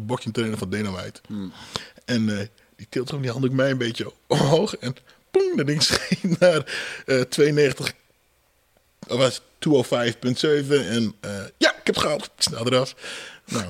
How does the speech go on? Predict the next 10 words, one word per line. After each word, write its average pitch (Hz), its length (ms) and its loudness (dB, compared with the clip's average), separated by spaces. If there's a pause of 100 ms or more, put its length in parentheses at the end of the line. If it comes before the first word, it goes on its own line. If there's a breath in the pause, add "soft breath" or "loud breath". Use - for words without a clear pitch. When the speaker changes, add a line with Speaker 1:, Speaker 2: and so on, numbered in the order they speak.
Speaker 1:
water 107 280 -8
tanken. 117 560 0
Maar 104 220 -2
die 135 140 0
cut 120 160 2
was 110 120 0
gewoon 110 180 -2
heel 107 240 2
erg, 90 240 -6
eh, 90 160 -8